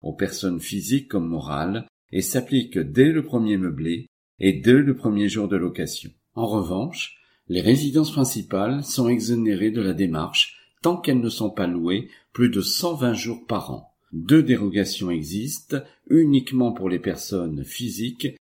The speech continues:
et sur justificatif. Elles concernent les meublés faisant l'objet de locations étudiantes, en période hivernale, pour neuf mois minimum, et les meublés situés dans l'emprise du bâti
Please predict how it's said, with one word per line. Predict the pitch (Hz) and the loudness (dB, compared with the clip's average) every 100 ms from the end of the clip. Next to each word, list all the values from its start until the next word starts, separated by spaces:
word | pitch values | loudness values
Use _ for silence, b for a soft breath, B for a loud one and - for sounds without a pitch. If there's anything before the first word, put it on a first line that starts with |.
| - | -2
et | 107 | 0
sur | - 131 120 | 0 2 2
justificatif. | 90 123 147 - 127 120 - 98 - 65 - - _ _ _ _ | 2 -2 -4 -4 -4 -4 -4 -4 -4 -12 -12 -20 _ _ _ _
Elles | 85 - | -6 -2
concernent | 98 - 113 98 | -2 0 0 2
les | 85 | 0
meublés | 90 82 95 92 | -2 2 2 2
faisant | 90 78 82 | -2 -6 -4
l'objet | 80 80 87 | -4 -4 -4
de | 85 | -2
locations | 90 - 85 - 85 | -2 -2 -2 -4 -4
étudiantes, | 80 85 73 104 151 196 185 180 _ _ - | -6 -8 -2 0 0 -2 -6 -10 _ _ -8
en | 78 | -6
période | 90 82 90 78 | -4 -4 -4 -4
hivernale, | 80 82 69 78 85 113 135 B _ | -6 -6 -4 -4 -2 -4 -6 B _
pour | 98 82 | -6 -2
neuf | 92 120 - 110 | 0 -2 -4 -6
mois | 104 117 131 B B | -4 -4 -6 B B
minimum, | 104 131 131 95 67 60 57 - _ _ | 4 4 4 0 -4 -6 -14 -20 _ _
et | 87 | 0
les | 87 | 2
meublés | 87 110 107 107 | 2 2 2 2
situés | 95 - - 92 95 | 0 -4 -10 -2 0
dans | 78 80 | 0 -2
l'emprise | 92 98 - 107 98 78 80 - _ - | -2 -4 -4 -4 -4 -6 -10 -12 _ -14
du | 73 82 | -10 -2
bâti | 71 104 - 127 151 | 2 2 0 -4 -4